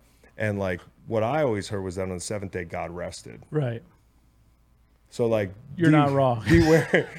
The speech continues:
Speaker 1: D Ware's like, "Hey, man, do you mind, like, you know,
Speaker 2: having my back on the
Speaker 1: optional
Speaker 2: seventh
Speaker 1: film
Speaker 2: day
Speaker 1: meeting here?"
Speaker 2: because I put in six hard throughout the week.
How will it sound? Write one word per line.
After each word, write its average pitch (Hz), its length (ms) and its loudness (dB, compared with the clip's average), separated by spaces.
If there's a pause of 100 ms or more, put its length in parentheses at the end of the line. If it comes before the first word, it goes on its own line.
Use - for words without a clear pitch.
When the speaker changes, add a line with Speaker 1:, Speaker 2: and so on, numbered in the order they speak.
(140)
Speaker 1:
D 156 160 6
Ware's 156 360 4
like, 123 460 0 (300)
"Hey, 131 180 2
man, 98 500 -6
do 113 80 -6
you 113 80 -2
mind, 127 500 -2 (340)
like, 104 340 -4 (140)
you 120 100 -4
know, 95 340 -6
Speaker 2:
having 127 240 -6
my 127 160 -4
back 127 360 -4
on - 0 -
the 131 60 -4 (200)
Speaker 1:
optional 131 220 0
Speaker 2:
seventh 107 180 -2
Speaker 1:
film 113 160 0
Speaker 2:
day 127 140 0
Speaker 1:
meeting 110 360 0
here?" 107 460 -2 (160)
Speaker 2:
because 127 320 -4
I 127 80 0
put 147 240 0
in 120 180 -2
six 120 380 -2
hard 123 500 0
throughout 120 280 -6
the 117 80 -8
week. 123 340 -4